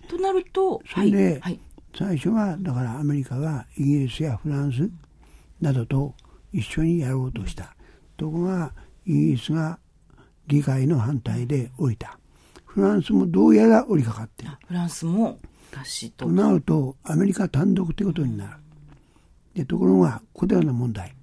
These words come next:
Speaker 2: アメリカの、実は、上院は、ね、
Speaker 1: はい。
Speaker 2: 民主党なんですよ。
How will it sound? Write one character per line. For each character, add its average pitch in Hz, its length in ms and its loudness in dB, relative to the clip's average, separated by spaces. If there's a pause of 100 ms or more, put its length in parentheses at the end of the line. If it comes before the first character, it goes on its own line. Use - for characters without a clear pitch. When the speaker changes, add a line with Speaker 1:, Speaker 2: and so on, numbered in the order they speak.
(640)
Speaker 2:
ア 151 100 -2
メ 180 120 2
リ 202 140 0
カ 185 160 -4
の、 185 360 -2 (300)
実 156 300 -4
は、 139 280 -2 (120)
上 196 320 4
院 240 300 4
は、 226 260 2 (1300)
ね、 190 200 2 (160)
Speaker 1:
は 202 200 -2
い。 170 40 6
Speaker 2:
民 185 100 6
主 - 80 -4
党 151 160 2
な 135 100 0
ん 101 100 -10
で 175 120 -10
す - 20 0
よ。 156 60 -6